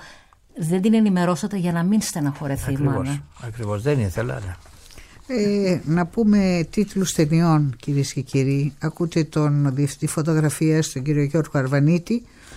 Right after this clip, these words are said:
Speaker 3: με αφορμή το βιβλίο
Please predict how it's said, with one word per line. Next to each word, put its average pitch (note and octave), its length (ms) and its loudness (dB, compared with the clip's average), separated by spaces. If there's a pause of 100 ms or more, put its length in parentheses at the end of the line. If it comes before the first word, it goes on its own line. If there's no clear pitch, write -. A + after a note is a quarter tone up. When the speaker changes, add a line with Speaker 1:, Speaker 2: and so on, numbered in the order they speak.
(180)
Speaker 3:
με D#3+ 220 2
αφορμή F#3 920 4
το E3 160 -2
βιβλίο E3 960 2